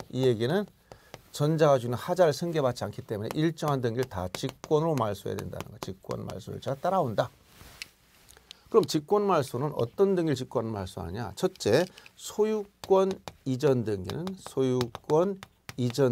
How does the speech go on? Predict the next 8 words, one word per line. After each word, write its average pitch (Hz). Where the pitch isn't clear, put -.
등기. -
이것은 160
수용 214
개시 123
이후 151
거, 92
수용 165
개시 127